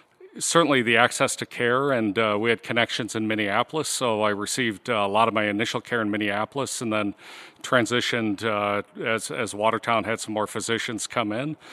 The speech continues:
uh, transitioned my care there. My father was also type one, and, uh,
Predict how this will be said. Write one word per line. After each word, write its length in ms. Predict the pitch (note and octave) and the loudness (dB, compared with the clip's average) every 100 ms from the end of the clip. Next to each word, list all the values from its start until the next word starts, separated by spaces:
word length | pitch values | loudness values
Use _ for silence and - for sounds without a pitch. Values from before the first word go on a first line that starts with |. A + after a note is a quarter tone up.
| - - | -20 -12
uh, 220 | - G#2+ G#2+ | 0 2 2
transitioned 480 | - A#2+ G#2 A2+ | 0 0 0 -4
my 140 | A2+ G2+ | -6 -6
care 260 | - B2 | -2 -2
there. 240 | G#2+ G#2+ B2 | 0 0 2
My 160 | A2 | 0
father 380 | G2 - A#2+ B2 | 0 2 2 2
was 160 | G#2 G2 | -2 -2
also 260 | G#2 G#2+ | -4 -4
type 340 | B2 - B2 - | -6 -4 -4 -2
one, 300 | A2+ A#2 D3+ | -2 0 0
and, 300 | B2+ G#2+ G#2 | 0 -2 0
uh, 240 | G#2 G2+ | 0 0